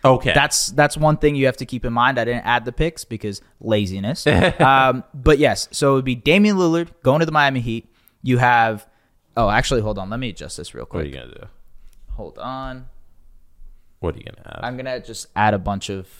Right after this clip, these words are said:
Speaker 2: young guys from the, from the Heat to this deal.
Speaker 1: Okay, 'cause you think they should get more pieces from Miami.
Speaker 2: Yeah, exactly.
Speaker 1: For, and you, now we're gonna add the picks as well.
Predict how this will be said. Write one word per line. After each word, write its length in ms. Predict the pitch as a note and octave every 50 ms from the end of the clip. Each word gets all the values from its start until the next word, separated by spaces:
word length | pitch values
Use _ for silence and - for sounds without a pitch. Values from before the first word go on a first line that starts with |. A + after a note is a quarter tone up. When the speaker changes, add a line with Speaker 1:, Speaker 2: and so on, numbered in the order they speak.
| - -
Speaker 2:
young 320 | - G#2+ G#2+ F#2+ G2 G2 F#2
guys 400 | F#2 F2+ F2+ F2+ F#2 F2 - -
from 380 | - - F2+ F2+ F2 F2 E2+ E2+ -
the, 360 | F2+ F2 E2+ E2+ E2+ E2+ F2 F#2+ _ _ _ _ _ _ _ _ _ _ - - - - _ _ _
from 280 | _ - - G#2+ F#2+
the 80 | E2+ F2+
Heat 400 | F2 - - A#2 A2+ G#2+ - -
to 100 | - G2+
this 240 | E2 F2 E2+ - -
deal. 560 | - - A#2 B2 C3+ C#3 C#3+ C#3+ D3 D3+ C#3 _ _ _ _ _ _ _ _ _ _ _ _ - - - - - - - - _ _ - - -
Speaker 1:
Okay, 400 | - D#2+ C#2+ - - C2+ F#2+ B2+ - _ _ _
'cause 200 | - A2 F2+ E2+
you 60 | E2
think 160 | - G#2 D#2+
they 100 | - F2+
should 180 | D#2 - - E2
get 200 | E2 D2 - -
more 420 | - D#2+ D#2+ E2+ F2 F2 F2+ G2 G2
pieces 500 | - - - G2+ F2+ - - F2 D#2 -
from 300 | - - - E2+ D#2+ D#2+
Miami. 680 | D#2 D2 C#2 C2+ C2 C2+ C#2+ - - - E2 - F2 _ _ _ -
Speaker 2:
Yeah, 200 | - - - - - _ _ _
exactly. 480 | - - - - - - - - - - - _
Speaker 1:
For, 280 | - - - F2 E2+ E2
and 120 | F2 D#2+
you, 80 | D#2 D2+
now 240 | D2 D2 D2 D2+ C#2+
we're 80 | C#2+ C#2+
gonna 140 | C#2+ C#2+ C2
add 160 | C2+ C2 B1+
the 60 | B1
picks 340 | - - - - - - -
as 140 | D#2 C2 -
well. 420 | - C2+ C#2 D2 F#2 A#2+ C3 _